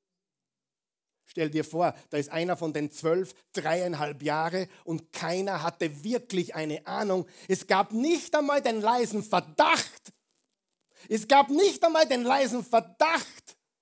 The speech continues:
Es gab nicht einmal den leisen Verdacht. Immer im Nachhinein ist man gescheiter vielleicht. Ah, ja, da war mal was. Da hat er was gesagt, das war komisch. Aber im Moment sieht man's nicht.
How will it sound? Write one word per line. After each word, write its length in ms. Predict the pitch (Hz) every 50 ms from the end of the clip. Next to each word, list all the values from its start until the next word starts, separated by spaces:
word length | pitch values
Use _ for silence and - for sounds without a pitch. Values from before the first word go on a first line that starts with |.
| _ _ _ _ _ _ _ _
Es 200 | - 196 190 -
gab 240 | - 269 302 302 214
nicht 400 | 233 262 349 415 392 - - -
einmal 320 | 339 330 330 339 349 339
den 220 | 233 196 180 185 170
leisen 720 | 175 196 233 233 240 233 - - 220 233 233 226 _ _ _ _ _ _ _ _ _ _ _ _ _ _ _ _ _ _ _
Verdacht. 600 | _ - - 131 127 123 - 151 160 - - -
Immer 180 | 214 220 196
im 160 | 185 170 147
Nachhinein 440 | 131 139 190 220 - 240 254 247 262
ist 140 | 262 240 208
man 100 | 240 233
gescheiter 340 | 233 - 233 247 240 220 185
vielleicht. 340 | - 151 127 120 107 107 - - - - _
Ah, 440 | - - 202 220 226 233 233 233 226
ja, 240 | 214 185 214 226 240
da 160 | 220 - 165 160
war 160 | 202 214 208
mal 180 | 190 185 160
was. 300 | 135 123 104 - - - _ _ _ _ _ _ _ _ _ _ _ _ _ _ _ _ _ _ _ _
Da 80 | - 135
hat 60 | 156
er 60 | 165
was 160 | 143 - -
gesagt, 340 | - - 160 160 143 _ -
das 120 | 117 -
war 80 | - 113
komisch. 520 | - - 131 120 113 101 98 - - - _ _ - - -
Aber 140 | - - 170
im 80 | 170 185
Moment 420 | 202 202 226 285 302 294 285 294
sieht 240 | - - 294 294 -
man's 280 | 175 151 139 - -
nicht. 520 | 160 135 117 - - - - _ - -